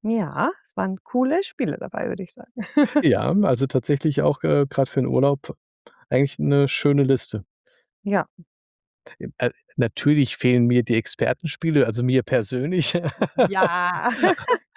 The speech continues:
Speaker 2: Aber im Zug, äh, stelle ich mir jetzt nicht vor, wie so 'n Arche Nova oder 'n En Mars aufm,
Speaker 1: <laughs>
Speaker 2: <laughs> auf diese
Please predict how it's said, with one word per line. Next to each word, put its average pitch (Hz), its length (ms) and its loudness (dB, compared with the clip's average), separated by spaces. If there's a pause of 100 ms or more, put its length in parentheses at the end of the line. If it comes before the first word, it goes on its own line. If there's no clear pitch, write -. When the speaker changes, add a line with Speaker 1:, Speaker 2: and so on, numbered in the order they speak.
(220)
Speaker 2:
Aber 160 240 2
im 160 140 0
Zug, 208 480 -2
äh, 160 360 4
stelle 160 240 -2
ich 151 100 -6
mir 170 80 0
jetzt 156 200 -4
nicht 196 160 -4
vor, 147 260 0
wie 147 100 0
so 139 260 -2
'n 135 180 -2
Arche 131 360 0
Nova 143 380 2
oder 127 260 4
'n 120 100 -2
En 135 260 2
Mars 131 320 0
aufm, 127 480 2 (320)
Speaker 1:
<laughs> 165 320 -10 (260)
Speaker 2:
<laughs> - 800 -14
auf - 220 -6
diese 110 280 -6